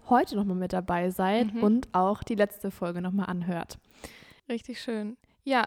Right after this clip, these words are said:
Speaker 2: es gab auch eine Umfrage, das hast du ja auch schon so ein bisschen angekündigt am Anfang, Franzi.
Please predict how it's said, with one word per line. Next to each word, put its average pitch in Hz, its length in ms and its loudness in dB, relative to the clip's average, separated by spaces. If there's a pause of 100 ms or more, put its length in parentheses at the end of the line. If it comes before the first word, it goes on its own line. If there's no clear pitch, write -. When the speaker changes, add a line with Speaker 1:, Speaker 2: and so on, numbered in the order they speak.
(100)
Speaker 2:
es - 140 -4
gab 254 340 -2
auch 247 240 0
eine 233 280 -2
Umfrage, 196 880 -4 (500)
das - 180 -8
hast 262 200 -6
du 233 60 -4
ja - 120 -6
auch 214 60 -4
schon 202 180 -6
so 196 80 -8
ein 190 60 -6
bisschen - 260 -6
angekündigt 202 600 -6
am 214 120 -8
Anfang, 226 360 -6
Franzi. 247 500 -8